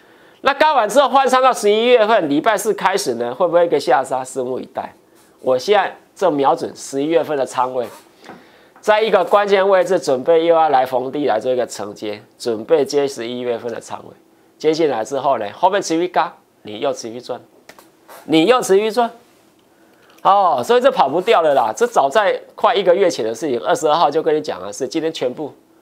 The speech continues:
都应验了我之前跟你预估的一个走势，完全如出一辙。所以啊，你看这一段是不是，哎，下杀之后呢，你看到二六洞最低嘛，你看一直拉，拉到这个时候，今天最高已经快八百了，七六三。这段呢拉了多好？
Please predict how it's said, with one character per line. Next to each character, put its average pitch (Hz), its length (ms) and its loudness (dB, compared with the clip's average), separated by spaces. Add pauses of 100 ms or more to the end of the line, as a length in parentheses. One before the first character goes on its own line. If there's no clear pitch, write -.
(100)
都 180 200 2 (120)
应 170 300 0
验 165 180 2
了 120 200 -2
我 117 220 -4
之 170 260 -4
前 107 240 -6
跟 151 140 -4
你 117 180 -6
预 143 140 -4
估 143 180 -10
的 131 140 0
一 143 80 -2
个 139 80 0
走 110 220 -8
势， 120 240 -12 (720)
完 185 200 2
全 202 160 4
如 190 160 4
出 214 240 0
一 185 80 0
辙。 196 240 -6 (1160)
所 240 140 4
以 247 80 4
啊， 208 60 0
你 175 80 0
看 226 160 4
这 226 140 4
一 220 40 2
段 226 160 4
是 208 140 2
不 220 80 4
是， 202 100 4
哎， 170 220 6
下 208 180 2
杀 202 160 2
之 190 120 0
后 196 140 6
呢， 175 60 2
你 151 60 0
看 180 140 2
到 180 80 4
二 180 180 2
六 175 140 4
洞 170 180 2
最 156 180 2
低 156 220 -6
嘛， 135 240 -2 (200)
你 - 120 -12
看 143 100 -4
一 147 40 -6
直 127 140 -10
拉， 120 120 0 (380)
拉 151 120 2
到 156 140 4
这 160 140 0
个 135 100 2
时 143 100 -6
候， 143 80 0
今 139 180 -6
天 139 160 -4
最 135 200 -4
高 120 180 0
已 117 60 -6
经 113 80 -8
快 131 140 -2
八 120 200 0
百 - 180 -8
了， - 140 -14
七 - 180 -10
六 120 200 -4
三。 95 220 -12 (680)
这 175 120 0
段 175 140 2
呢 170 100 2
拉 160 200 4
了 143 60 -2
多 151 160 2
好？ 139 300 0